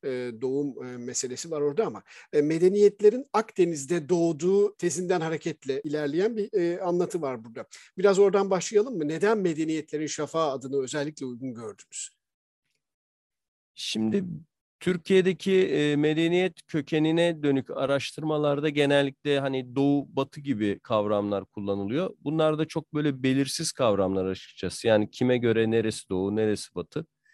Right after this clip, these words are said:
Speaker 2: E, biz bu Akdeniz çalışmasını yaparken hani bunları biraz aşmayı da düşündük. Yani, e, biraz yapay olarak gördüğümüz o doğu batı ayrımı, e, yerine bütünsel olarak bir Akdeniz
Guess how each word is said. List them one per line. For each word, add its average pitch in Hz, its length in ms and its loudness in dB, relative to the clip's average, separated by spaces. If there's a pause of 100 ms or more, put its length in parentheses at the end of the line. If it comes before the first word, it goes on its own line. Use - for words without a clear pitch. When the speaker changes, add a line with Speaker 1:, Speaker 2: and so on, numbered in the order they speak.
(480)
Speaker 2:
E, 170 120 -2
biz 180 200 -2
bu 190 100 6
Akdeniz 175 480 4
çalışmasını 160 680 0
yaparken 156 500 0
hani 147 320 -2
bunları 151 320 -2
biraz 151 240 0
aşmayı 147 520 0
da 110 120 -2
düşündük. 82 500 -10 (560)
Yani, 110 580 4
e, 113 100 2
biraz 139 280 6
yapay 139 320 4
olarak 123 400 2
gördüğümüz 117 320 -2
o 113 140 -2
doğu 120 200 0
batı 127 440 0
ayrımı, 107 560 0 (160)
e, 95 100 -6
yerine 117 600 0 (500)
bütünsel 147 520 -2
olarak 107 400 0
bir 131 320 -2
Akdeniz - 580 -4